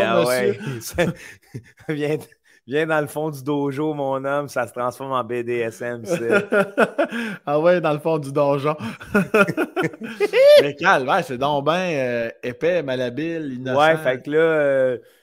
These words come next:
Speaker 2: là, j'ai, j'ai, je me suis tassé de cette place-là. Je veux commencer le jujitsu.
Speaker 1: Ok.
Speaker 2: Parce que j'aime bien ça, le jujitsu.
Speaker 1: Penses-tu que ça va être le même maître qui va être pour là, pour le jujitsu ?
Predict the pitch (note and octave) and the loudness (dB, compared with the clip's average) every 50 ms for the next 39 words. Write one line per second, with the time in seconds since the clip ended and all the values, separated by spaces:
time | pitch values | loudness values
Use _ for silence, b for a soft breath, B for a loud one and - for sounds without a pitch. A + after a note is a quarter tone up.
0 | b b b B2+ D3 E3 D#3 C3+ D3+ C#3 C3+ C#3 C#3 C#3+ C3+ A#2+ C#3 A#2+ - B2+ | b b b -2 -2 -2 0 0 0 2 2 2 0 -2 -6 -8 -10 -12 -12 -14
1 | G#2+ B2+ C3 B2+ - - - C3+ C#3 - F3+ E3+ - D#3 D3 - - C#3 C#3 C3 | -12 -8 -8 -10 -8 -4 -4 -4 -4 -4 -6 -8 -6 -6 -8 -6 -6 -6 -6 -6
2 | C3 - - D#3+ F3+ G3+ G3+ - _ _ _ _ - G#2+ A2+ C#3+ D3 - D3 C#3 | -6 -6 -8 -6 -6 -6 -8 -12 _ _ _ _ -20 -14 -12 -10 -6 -4 -4 -4
3 | C#3+ C#3+ C#3+ - F3 E3+ C3+ C3+ D3 B2+ C3+ C#3 - - - F3+ A3 C#4+ - _ | -2 -4 -4 -4 -4 -6 -6 -8 -14 -14 -14 -16 -14 -10 -10 -10 -10 -10 -12 _
4 | G3+ _ _ _ _ _ _ _ _ _ _ - G#2+ - C#3 D3+ G3+ D4+ E4 - | _ _ _ _ _ _ _ _ _ _ _ -20 -14 -8 -4 -4 -4 -4 -6 -10
5 | _ _ _ _ _ _ _ _ _ - - G2+ G2 F#2 F#2+ F#2 F#2+ G2 G2+ G2 | _ _ _ _ _ _ _ _ _ -20 -20 -18 -16 -16 -16 -16 -16 -16 -16 -16
6 | - - G#2+ G2 F#2+ F#2+ F2 F2 F2+ F2 - - G2+ G2 _ _ _ _ _ _ | -12 -12 -12 -12 -12 -18 -20 -20 -20 -20 -20 -20 -20 _ _ _ _ _ _ _
7 | _ _ _ _ _ _ _ _ _ _ _ - A#2 A2+ - - - A#2+ - A#2+ | _ _ _ _ _ _ _ _ _ _ _ -10 -8 -8 -10 -12 -12 -10 -8 -6
8 | A2+ A#2+ A#2+ A2+ A#2+ A#2 A#2 A#2+ A#2+ A#2 A#2 A#2+ A#2+ B2+ C3+ C3+ C3 - - - | -4 -4 -6 -6 -6 -8 -6 -6 -6 -6 -6 -4 -4 -2 -4 -4 -6 -10 -18 -16
9 | - A2 A#2 B2 C3 B2 A#2+ B2 A#2+ A#2+ B2+ C3+ C3+ C3+ B2+ B2 A#2+ B2 C3 A#2+ | -10 -6 -4 -4 -4 -4 -4 -6 -4 -2 -2 -4 -4 -4 -4 -6 -6 -6 -8 -10
10 | A#2+ B2 A2+ - - G3 | -10 -12 -10 -6 -4 -4